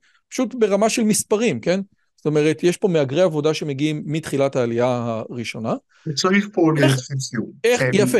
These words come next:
Speaker 1: אז, אז, אז השאלה היא איך אתה רואה את הדברים, זאת אומרת, האם, האם נכון להגיד, "הם היו פה קודם, לפי דעתך, ולמרות זאת, הפסדתם, ביי שלום",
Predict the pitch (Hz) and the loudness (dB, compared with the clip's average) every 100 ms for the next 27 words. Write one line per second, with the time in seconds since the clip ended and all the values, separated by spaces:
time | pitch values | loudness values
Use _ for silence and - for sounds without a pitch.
0 | 147 156 156 - 185 190 175 175 220 277 | 2 0 -2 0 0 2 0 2 2 2
1 | 269 - 247 233 226 196 180 165 170 160 | 0 -2 -4 -2 0 2 4 2 2 0
2 | 143 131 131 139 - 156 170 196 247 233 | -2 -2 -6 -6 -2 0 2 2 2 -2
3 | - - 175 254 240 196 220 214 214 160 | -10 -2 0 2 2 0 0 2 2 2
4 | 147 185 135 - _ _ _ _ _ - | 2 -2 -2 -8 _ _ _ _ _ 0
5 | 226 220 196 196 196 - 175 151 131 117 | 2 4 4 2 2 2 2 2 0 -2
6 | - - 151 220 180 151 - 151 127 151 | -8 -2 0 2 2 2 2 0 0 -4
7 | 143 214 185 - 165 175 196 160 139 - | 2 2 2 2 2 2 0 2 0 -2
8 | _ _ _ 156 - 190 170 139 147 156 | _ _ _ -6 0 2 2 -2 2 2
9 | - 127 151 190 | 2 2 2 2